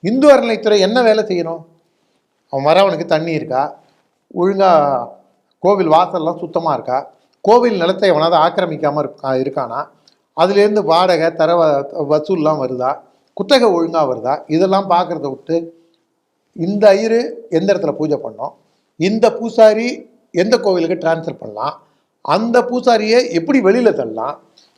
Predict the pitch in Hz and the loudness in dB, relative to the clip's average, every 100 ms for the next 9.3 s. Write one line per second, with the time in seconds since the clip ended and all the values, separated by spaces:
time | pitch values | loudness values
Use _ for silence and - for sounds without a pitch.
0 | - 160 170 180 208 208 226 277 285 226 | -14 -6 -4 0 0 2 2 2 2 2
1 | 196 165 170 214 214 254 233 226 226 220 | 2 2 -2 -2 2 4 4 0 -2 -4
2 | 240 220 175 185 156 127 170 - _ _ | -2 -4 0 2 2 0 -8 -10 _ _
3 | - 175 226 233 202 277 302 247 226 - | -2 0 2 2 4 6 4 0 -2 -6
4 | 311 254 269 262 202 208 202 208 220 175 | -4 -2 0 0 2 4 4 2 -2 -2
5 | 156 120 113 - _ _ _ _ _ - | -4 -4 -10 -20 _ _ _ _ _ -2
6 | 190 - 285 285 285 269 - 277 311 302 | -2 0 2 4 4 2 2 2 2 6
7 | 254 214 208 240 269 294 294 - - _ | 6 6 2 4 6 6 2 -10 -20 _
8 | - 202 202 226 277 294 262 220 208 175 | -4 -2 2 6 6 6 4 4 4 2
9 | 151 123 | 0 -2